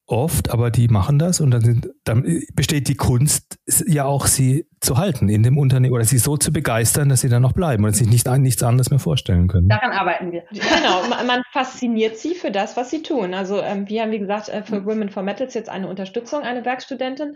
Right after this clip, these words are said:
Speaker 3: Und, also ich kann ja nicht für sie sprechen, aber ich habe schon den Eindruck, dass ihr das ganz viel Spaß bringt, dass sie ganz viele tolle Einblicke, äh, bekommt in unterschiedlichste Felder hier bei Arubis. Man muss es natürlich, äh,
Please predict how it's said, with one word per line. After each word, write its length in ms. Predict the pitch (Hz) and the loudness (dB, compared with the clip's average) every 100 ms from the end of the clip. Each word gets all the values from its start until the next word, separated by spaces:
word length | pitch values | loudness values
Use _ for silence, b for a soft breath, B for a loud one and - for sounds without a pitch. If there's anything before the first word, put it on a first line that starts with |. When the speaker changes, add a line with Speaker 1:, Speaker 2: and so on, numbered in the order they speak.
| _ | _
Speaker 3:
Und, 420 | - 226 214 196 - | -6 -4 -4 -6 -12
also 120 | 160 | -16
ich 100 | 160 | -10
kann 100 | 190 | -6
ja 100 | 185 | -6
nicht 140 | 180 | -6
für 100 | 190 | -6
sie 180 | 180 233 | -4 -6
sprechen, 420 | - 240 254 254 | -4 -4 -4 -4
aber 240 | 202 180 196 | -4 -4 -6
ich 180 | 190 - | -10 -14
habe 260 | 202 202 | -6 -4
schon 200 | 196 202 | -4 -6
den 60 | 185 | -6
Eindruck, 460 | 165 214 285 285 - | -4 -4 -4 -8 -6
dass 300 | 208 - _ | -8 -8 _
ihr 140 | - | -8
das 340 | 180 190 190 - - | -4 -6 -8 -20 -8
ganz 280 | 196 269 - | -6 -6 -8
viel 120 | 277 | -12
Spaß 440 | - 226 233 254 | -8 -4 -4 -6
bringt, 220 | - 254 240 | -6 -6 -6
dass 140 | 196 | -10
sie 240 | 208 196 - | -8 -10 -10
ganz 380 | - 214 294 - | -6 -4 -4 -10
viele 320 | - 262 254 | -6 -2 -2
tolle 320 | 247 233 226 - | -4 -4 -4 -4
Einblicke, 720 | 220 254 247 269 277 269 262 | -6 -6 -6 -8 -4 -4 -4
äh, 100 | 208 | -6
bekommt 540 | 202 214 - 240 285 | -8 -12 -6 -6 -6
in 140 | - 190 - | -10 -12 -6
unterschiedlichste 800 | 262 294 285 - 262 254 - | -6 -6 -10 -10 -10 -12 -10
Felder 360 | 226 214 247 277 | -10 -6 -4 -6
hier 180 | 269 269 | -8 -8
bei 100 | 262 | -6
Arubis. 520 | 262 262 277 277 277 | -6 -8 -6 -6 -6
Man 160 | 220 220 | -8 -8
muss 140 | 240 | -8
es 120 | 254 | -8
natürlich, 560 | 247 240 254 254 247 - | -10 -8 -6 -6 -6 -8
äh, 120 | 214 | -6